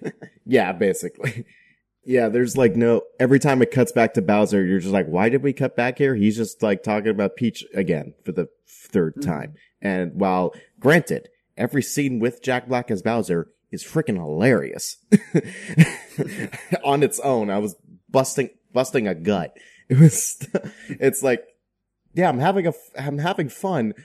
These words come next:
Speaker 1: but it still doesn't, it doesn't, like, help the movie though as a scene. It just
Speaker 2: Right,
Speaker 1: mean, it
Speaker 2: yeah.
Speaker 1: just means, oh, it's a funny scene, and you just
Speaker 2: It's
Speaker 1: didn't know
Speaker 2: a
Speaker 1: where else to put it.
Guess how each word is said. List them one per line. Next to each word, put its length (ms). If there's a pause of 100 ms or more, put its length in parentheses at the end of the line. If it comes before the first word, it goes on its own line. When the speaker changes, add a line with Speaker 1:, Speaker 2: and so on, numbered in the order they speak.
(120)
Speaker 1:
but 120
it 100
still 240
doesn't, 380 (100)
it 140
doesn't, 240
like, 220 (360)
help 380
the 100
movie 400
though 320
as 200
a 40
scene. 340
It 60
just 120
Speaker 2:
Right, 140
Speaker 1:
mean, 200
it 100
Speaker 2:
yeah. 80
Speaker 1:
just 160
means, 240
oh, 140
it's 100
a 60
funny 260
scene, 340 (380)
and 220
you 100
just 200
Speaker 2:
It's 80
Speaker 1:
didn't 160
know 140
Speaker 2:
a 40
Speaker 1:
where 120
else 140
to 80
put 220
it. 160